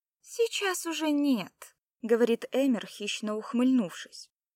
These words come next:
"Но нам пришлось выдержать несколько серьезных стычек, чтобы добиться такого результата. Так что если вы вдруг подумали, что патрулирование менее опасно, чем охота,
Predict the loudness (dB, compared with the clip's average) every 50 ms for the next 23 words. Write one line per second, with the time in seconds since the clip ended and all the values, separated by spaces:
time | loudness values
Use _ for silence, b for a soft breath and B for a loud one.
0 | _ -2 0 2 2 4 4 2 2 2 0 0 0 -2 -4 -4 -4 -4 -4 -4
1 | -2 -2 -2 -2 0 2 2 2 2 2 0 0 0 0 0 0 0 0 -2 -6
2 | -8 -6 -6 -6 -6 -4 -2 0 2 2 2 2 0 -4 -6 -8 -8 -8 -8 -8
3 | -8 -8 -12 -14 -18 -18 -18 -14 -4 2 4 4 6 6 4 4 4 0 -6 -8
4 | -10 -12 -10 -8 -8 -6 -4 -4 -2 -2 -2 0 0 2 0 0 0 -2 -4 -4
5 | -6 -10 -14 -18 -18 _ _ _ _ _ _ _ _ _ -2 -2 -2 -2 -2 0
6 | 0 0 -2 -2 -4 -4 -2 -2 -2 -2 0 -2 -2 -2 2 2 2 4 4 2
7 | 0 0 0 -2 -4 -4 -6 -4 -4 -2 -2 0 -2 -2 0 0 2 4 4 4
8 | 4 4 4 4 4 4 4 4 4 4 2 0 -2 -4 -4 -4 -4 -2 0 0
9 | 0 0 -2 -6 -6 -6 -6 -6 -4 -2 0 0 0 -2 -4 -6 -8 -8 -8 -10
10 | -14 -16 -16